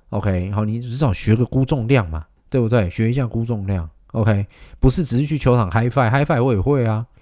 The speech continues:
好，嗨 five 我也会，那何必呢？好，我就觉得接下来台湾的篮坛大概还需要五年的时间，好，五年的时间去，去养成。好，选手绝对不是问题，重点在于国家队组成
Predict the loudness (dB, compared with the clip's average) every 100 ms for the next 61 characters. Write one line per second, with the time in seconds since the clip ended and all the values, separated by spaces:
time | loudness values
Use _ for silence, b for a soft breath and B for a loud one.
0 | _ -2 2 2 4 4 4 4 2 2
1 | 0 0 0 0 0 -2 -4 -8 _ _
2 | -14 -10 -6 0 0 2 4 6 6 6
3 | 4 6 6 6 6 6 6 4 2 0
4 | -2 -2 0 2 2 4 6 6 6 4
5 | 6 6 6 4 4 6 4 2 -16 -6
6 | 0 2 2 2 4 4 4 4 2 2
7 | 0 -2 b b b 0 2 2 0 -4
8 | -4 -6 -8 -8 b b 2 4 6 8
9 | 8 8 8 8 8 6 4 2 -2 2
10 | 2 4 4 4 4 4 6 6 6 4
11 | 0 -2 2 2